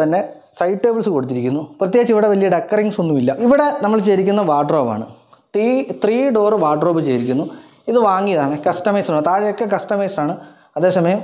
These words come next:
ഇത് വാങ്ങിയിരിക്കുന്നതാണ്. ഇനി ഇവിടെയുള്ളത് ഇവരുടെ ബാത്റൂമാണ്. ഈ ഒരു bathroom size മാത്രമാണ് നമ്മൾ പറഞ്ഞത് ഇച്ചിരി size കൂടുതലുള്ളത്. ഞാൻ പറഞ്ഞിരുന്നു ഇരുന്നൂറ്റൻപത്, നൂറ്റി എഴുപത് എന്ന് പറഞ്ഞിരുന്നു. ബാക്കി എല്ലാ ബാത്റൂമും ഇരുന്നൂറ്റി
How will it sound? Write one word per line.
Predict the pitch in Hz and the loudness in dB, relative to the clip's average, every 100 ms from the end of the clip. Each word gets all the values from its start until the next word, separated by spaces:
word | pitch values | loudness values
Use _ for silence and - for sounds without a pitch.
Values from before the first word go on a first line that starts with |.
| 190 | -2
ഇത് | 196 240 170 | 2 4 2
വാങ്ങിയിരിക്കുന്നതാണ്. | 143 160 175 170 147 120 98 107 - - 196 | 2 0 0 0 0 -2 -4 -6 -10 -4 0
ഇനി | 190 - 214 | 0 0 0
ഇവിടെയുള്ളത് | 240 262 175 160 175 | 2 2 2 0 0
ഇവരുടെ | 147 180 143 | 0 -2 0
ബാത്റൂമാണ്. | 120 127 143 120 101 107 - - - - _ - - - 254 | 0 0 -2 -2 -2 -8 -12 -20 -20 -20 _ -20 -20 -4 2
ഈ | 294 302 233 | 2 4 2
ഒരു | 285 339 | 2 2
bathroom | 262 240 262 254 254 | 2 0 -2 -2 0
size | 247 240 190 170 | -2 0 -2 0
മാത്രമാണ് | 185 220 - 214 165 160 208 - - | 0 0 -2 0 0 0 -4 -10 -6
നമ്മൾ | 170 175 170 | -2 0 2
പറഞ്ഞത് | 156 156 151 | 0 0 -2
ഇച്ചിരി | 160 156 | -4 -2
size | 160 175 190 | -2 0 -2
കൂടുതലുള്ളത്. | 147 151 135 117 117 147 | 0 0 0 0 0 -2
ഞാൻ | 156 | 0
പറഞ്ഞിരുന്നു | 156 170 156 170 170 - _ - 160 | 0 0 0 -4 -6 -20 _ -4 0
ഇരുന്നൂറ്റൻപത്, | 180 190 185 165 160 160 208 156 | 2 2 2 0 0 0 -2 -2
നൂറ്റി | 156 175 | 0 2
എഴുപത് | 165 165 | 2 2
എന്ന് | 165 | 2
പറഞ്ഞിരുന്നു. | 127 117 120 139 | 0 0 0 0
ബാക്കി | 175 - 220 | 0 2 0
എല്ലാ | 214 254 285 | 2 0 2
ബാത്റൂമും | 214 196 196 196 208 185 | 2 2 0 0 0 0
ഇരുന്നൂറ്റി | 202 233 247 240 | 2 2 2 2